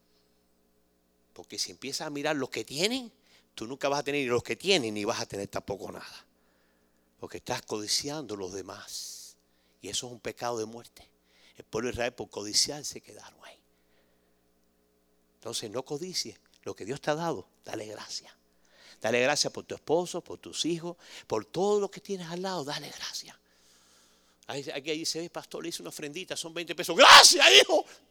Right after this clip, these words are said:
Pero veinte pesos usted se pone así. Si no lo tenía, veinte pesos, ¿qué son? Veinte pesos. Amén. Entonces, <laughs> la otra parte de esta película se la voy a decir cuando regrese.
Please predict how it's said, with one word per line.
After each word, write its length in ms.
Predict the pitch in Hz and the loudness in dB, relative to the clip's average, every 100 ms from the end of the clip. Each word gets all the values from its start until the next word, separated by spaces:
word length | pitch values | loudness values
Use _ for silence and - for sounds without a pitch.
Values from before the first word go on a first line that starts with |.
| _ _ | _ _
Pero 160 | - 101 | -6 -2
veinte 240 | 131 - | -2 -2
pesos 220 | 311 370 349 | 0 2 2
usted 160 | 370 | 4
se 120 | 359 | 4
pone 180 | - 403 | 4 2
así. 340 | 330 427 302 - - _ _ _ _ _ | 6 6 6 -2 -20 _ _ _ _ _
Si 200 | - 95 | -18 -14
no 100 | 95 | -10
lo 80 | 101 | -8
tenía, 400 | 107 107 123 349 _ _ _ - | -6 -6 -8 -12 _ _ _ -10
veinte 260 | 95 110 | -8 -6
pesos, 300 | 110 113 113 | 0 0 0
¿qué 100 | 104 | -2
son? 220 | 101 95 - _ | -2 -2 -6 _
Veinte 260 | - 82 - | -14 -14 -12
pesos. 300 | - - - _ _ _ - _ _ _ _ _ _ _ _ - | -16 -16 -20 _ _ _ -20 _ _ _ _ _ _ _ _ -14
Amén. 340 | 101 147 349 - _ - _ _ _ _ _ _ _ _ _ _ _ _ _ _ _ | 0 0 0 -8 _ -20 _ _ _ _ _ _ _ _ _ _ _ _ _ _ _
Entonces, 560 | 90 - 160 190 180 180 _ _ _ - - | -20 -10 -6 -6 -6 -10 _ _ _ -18 -4
<laughs> 800 | 147 - - - - - _ - | -4 -4 -20 -20 -20 -20 _ -16
la 180 | 92 | -6
otra 280 | 104 185 196 | -4 -2 -4
parte 260 | 196 190 180 | -2 -4 -6
de 60 | 180 | -6
esta 160 | 180 | -6
película 500 | 160 160 156 165 170 _ _ _ _ _ - | -6 -8 -10 -14 -14 _ _ _ _ _ -16
se 180 | - | -12
la 80 | 104 | -10
voy 140 | 107 123 | -8 -8
a 40 | |
decir 200 | 117 123 | -8 -12
cuando 240 | 123 107 | -14 -14
regrese. 340 | 101 95 101 | -14 -14 -16